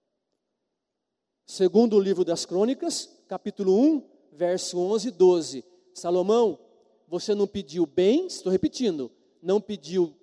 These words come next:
honra, não pediu riqueza e não pediu a morte."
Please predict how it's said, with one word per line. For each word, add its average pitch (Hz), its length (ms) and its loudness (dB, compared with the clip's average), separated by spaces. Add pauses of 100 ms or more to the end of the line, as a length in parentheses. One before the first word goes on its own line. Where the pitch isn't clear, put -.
(120)
honra, 247 560 4 (460)
não 190 240 -4
pediu 196 440 -8
riqueza 262 760 2 (380)
e 196 120 -4
não 214 200 0
pediu 196 460 2
a 170 60 -2
morte." 170 720 -6